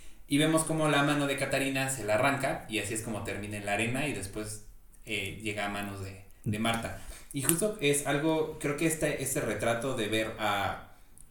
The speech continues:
Mar-, a Catarina morir a manos de su mamá es algo que ya hemos visto repetirse algunas veces en,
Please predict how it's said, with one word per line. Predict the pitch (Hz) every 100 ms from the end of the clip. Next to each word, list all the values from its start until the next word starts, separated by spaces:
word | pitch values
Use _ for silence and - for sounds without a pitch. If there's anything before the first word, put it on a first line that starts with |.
| - -
Mar-, | 113 120 127 117 -
a | 95 95
Catarina | 110 117 123 127 123 -
morir | 110 110 120
a |
manos | 117 117 104
de |
su | 95
mamá | 98 101 110
es | - 131
algo | 123
que | 117
ya | 113
hemos | 117 117
visto | 120 117 -
repetirse | 95 92 92 104 107 -
algunas | 101 98 98 101
veces | 101 101
en, | 101